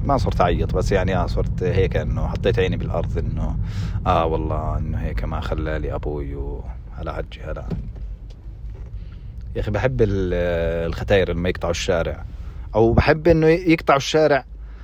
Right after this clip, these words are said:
خلص، لما تقطع الشارع تكون حج أنت، عادي، ظلك قاطع على طول، ما تقعد تركض وتحكي شكرًا زيادة. يعني هيك أنا بحزن عليهم، فهمت علي؟ يعني بقول: "لا، إذا ما، مش ضروري، لا، ما، ما تركض، عم-، عمي، ما تركض،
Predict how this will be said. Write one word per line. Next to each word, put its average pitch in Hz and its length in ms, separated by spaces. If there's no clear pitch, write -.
خلص، - 320
لما 127 140
تقطع 151 280
الشارع 131 400
تكون 127 220
حج 123 320
أنت، 104 420
عادي، 131 340
ظلك 123 340
قاطع 113 200
على 90 160
طول، 113 300
ما 120 120
تقعد 117 360
تركض 85 400
وتحكي 76 640
شكرًا 82 380
زيادة. 80 540
يعني 104 140
هيك 151 200
أنا 117 100
بحزن 135 300
عليهم، 135 320
فهمت 104 260
علي؟ 123 320
يعني 101 140
بقول: 139 180
"لا، 220 140
إذا 117 200
ما، 151 180
مش 151 140
ضروري، 175 300
لا، 185 220
ما، 180 160
ما 180 120
تركض، 185 320
عم-، 175 320
عمي، 180 320
ما 165 140
تركض، - 340